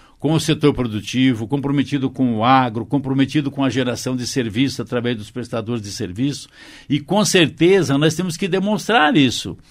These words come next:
para que as pessoas voltem a investir, voltem a empreender e a gente retoma o emprego novamente. Nós vimos um crescimento muito grande de emprego. E hoje já tá aí, ó, o resultado de fevereiro deu desemprego.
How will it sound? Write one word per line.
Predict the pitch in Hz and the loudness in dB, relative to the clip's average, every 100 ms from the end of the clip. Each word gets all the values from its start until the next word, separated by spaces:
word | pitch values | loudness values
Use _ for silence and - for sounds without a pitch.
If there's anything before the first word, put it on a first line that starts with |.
| - - | -20 -6
para | - 165 | -2 0
que | 196 | 0
as | 190 | 0
pessoas | - - 208 190 | 0 0 0 0
voltem | 139 196 175 185 | 2 2 2 0
a | |
investir, | 170 143 131 - 180 170 | 0 0 -2 -2 -2 0
voltem | 139 156 156 | 0 0 0
a | |
empreender | 147 143 123 117 196 190 - - - | 0 0 0 2 2 0 -4 -12 -4
e | |
a | 147 | -2
gente | 185 180 | 0 0
retoma | 185 190 208 - 214 233 175 151 | 0 2 2 4 4 4 2 0
o | 147 156 | 2 4
emprego | 143 147 160 165 | 4 2 2 2
novamente. | 170 175 214 165 165 - _ _ - | 0 -2 -2 -4 -8 -14 _ _ 0
Nós | 139 | 0
vimos | 143 165 | 2 0
um | 165 | -2
crescimento | - 156 147 143 143 147 143 | 0 0 0 0 0 0 -2
muito | 208 240 202 | -2 -2 -2
grande | 131 143 135 117 | 0 2 0 -4
de | 107 110 | -6 -6
emprego. | 101 104 95 - _ _ _ - - | -6 -8 -10 -14 _ _ _ -8 0
E | |
hoje | 139 147 | 2 2
já | 151 | 0
tá | 160 190 | -2 -2
aí, | 156 160 | 0 -2
ó, | 160 _ | -6 _
o | 117 | -4
resultado | 127 117 123 117 123 | -2 -2 -4 -2 -2
de | 123 | -2
fevereiro | 120 131 131 123 127 | -4 -4 -2 0 0
deu | 131 147 | -2 -4
desemprego. | 139 147 160 160 135 135 131 | -2 -2 -2 -4 -4 -4 -4